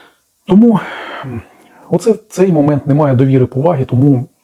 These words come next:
і немає у цієї правової держави.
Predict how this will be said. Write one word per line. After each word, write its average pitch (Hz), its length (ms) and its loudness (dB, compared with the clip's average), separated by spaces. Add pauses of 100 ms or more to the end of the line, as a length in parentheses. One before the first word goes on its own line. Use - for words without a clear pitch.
(480)
і 190 280 -6
немає 135 600 0 (300)
у 151 100 0
цієї 135 260 -2
правової 113 460 0
держави. 101 460 -8